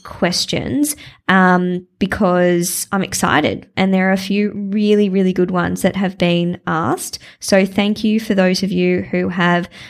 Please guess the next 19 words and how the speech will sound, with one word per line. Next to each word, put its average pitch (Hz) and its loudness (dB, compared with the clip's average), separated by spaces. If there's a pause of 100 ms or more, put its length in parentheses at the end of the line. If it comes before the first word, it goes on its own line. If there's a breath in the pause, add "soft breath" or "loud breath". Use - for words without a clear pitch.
submitted 277 2
your 269 4
questions, 226 0 (100)
and 185 0
I 185 2
have 190 2 (380 loud breath)
kind 240 4
of 233 4
lumped 202 0
a 196 2
few 196 -2
of 185 2
them 180 0
together 175 0
because, 175 -4
as 180 -2
you 185 0
can 190 -4
imagine, 185 0